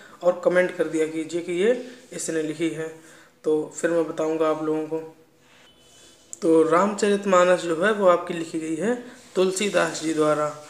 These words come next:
अब देखते हैं अगली रचना। अगली रचना है आपकी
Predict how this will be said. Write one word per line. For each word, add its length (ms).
अब 180
देखते 320
हैं 180
अगली 300
रचना। 340
अगली 320
रचना 300
है 200
आपकी 300